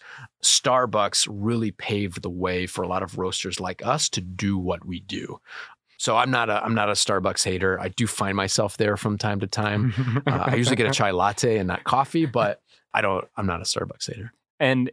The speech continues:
Speaker 2: it, it's easy to, to hate the big guy, but at the same time, you do have to acknowledge that, wow, actually, they, they kinda created my
Speaker 1: For sure.
Speaker 2: my,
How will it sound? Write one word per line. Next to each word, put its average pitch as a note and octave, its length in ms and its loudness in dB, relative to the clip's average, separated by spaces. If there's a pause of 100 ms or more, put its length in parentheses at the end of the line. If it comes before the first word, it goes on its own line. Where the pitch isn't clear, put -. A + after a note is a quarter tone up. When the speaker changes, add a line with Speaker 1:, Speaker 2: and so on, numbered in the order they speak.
(120)
Speaker 2:
it, B2+ 240 0
it's C#3 240 0
easy D3 320 4
to, B2+ 200 2
to A#2 180 2
hate A2+ 260 0
the A2 100 0
big A2 280 0
guy, F2 300 2 (120)
but A2+ 120 2
at A2 120 2
the A2 80 -2
same A#2+ 320 2
time, G#2+ 560 0 (220)
you A2+ 80 -2
do G#2+ 220 2
have G2+ 240 0
to G#2 160 -2
acknowledge F#2 640 0
that, G2 200 0
wow, G#2 380 0 (360)
actually, F#2 560 0
they, G#2 460 0 (580)
they D3 120 4 (160)
kinda A2 260 2
created C3 640 2
my B2 500 2 (1160)
Speaker 1:
For - 340 0
sure. A2+ 360 2
Speaker 2:
my, A#2 360 4